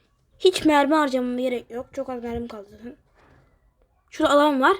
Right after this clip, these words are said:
Adam var. Onu şuna öldür. Ya ölsene.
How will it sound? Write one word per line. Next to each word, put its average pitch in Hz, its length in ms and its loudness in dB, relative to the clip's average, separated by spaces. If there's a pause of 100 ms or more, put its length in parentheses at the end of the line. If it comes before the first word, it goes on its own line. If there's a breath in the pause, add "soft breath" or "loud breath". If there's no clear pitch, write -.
(140)
Adam 269 340 0
var. 349 220 -6 (140)
Onu 277 300 -6 (240)
şuna 285 300 -8
öldür. 294 460 4 (260)
Ya 254 160 -10
ölsene. 247 420 -4